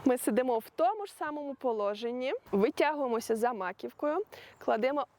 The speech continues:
обидві долоні на потилицю, опускаємо плечі, зверніть увагу, між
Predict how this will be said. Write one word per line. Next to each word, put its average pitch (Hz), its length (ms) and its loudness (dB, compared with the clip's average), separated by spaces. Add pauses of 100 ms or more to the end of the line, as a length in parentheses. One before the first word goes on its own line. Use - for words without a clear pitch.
(120)
обидві 247 560 0
долоні 214 760 0 (280)
на 220 220 0
потилицю, 262 880 -2 (640)
опускаємо 247 800 0
плечі, 220 800 0 (480)
зверніть 220 460 0
увагу, 208 400 0
між 214 560 -2